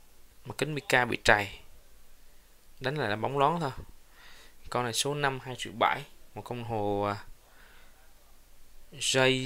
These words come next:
G Jacques Girard của Thụy Sĩ. Đặc biệt con này là cọc, bộ cọc, à, hình trụ thẳng đứng anh em. Đó, chỉ riêng cái cọc số góc có chín giờ là nó hình trụ nằm ngang thôi.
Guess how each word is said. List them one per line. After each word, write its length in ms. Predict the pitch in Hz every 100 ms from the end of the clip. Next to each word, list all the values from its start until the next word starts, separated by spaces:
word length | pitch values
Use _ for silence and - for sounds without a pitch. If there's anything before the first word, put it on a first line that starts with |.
| 127 120
G 160 | 113 117 143 131 - - - - - - - - -
Jacques 400 | - 160 - 160 -
Girard 300 | 131 135 151 - - - - - - - - - - -
của 160 | 95
Thụy 140 | - 104
Sĩ. 400 | - 123 139 - - - - - - -
Đặc 180 | - 117
biệt 160 | 120 113
con 160 | - 131
này 120 | 127
là 80 | 113 -
cọc, 220 | 110 - - - - -
bộ 180 | 71 -
cọc, 300 | - 107 -
à, 720 | 120 113 110 107 107 110 107 113 -
hình 520 | - - 110 107 104 104
trụ 360 | - - - - -
thẳng 200 | 113 160
đứng 160 | 185
anh 100 | 254
em. 100 | 151 - - - - - - - - - - - -
Đó, 100 | 127
chỉ 120 | - 120
riêng 220 | 131 135
cái 80 | 143
cọc 180 | 117 -
số 160 | 135
góc 220 | 147 160 -
có 80 | -
chín 200 | - 180
giờ 200 | 151 110
là 120 | 104
nó 140 | 104 131
hình 220 | 147 110
trụ 180 | 101 92
nằm 160 | 95
ngang 240 | 117 120
thôi. 100 | 120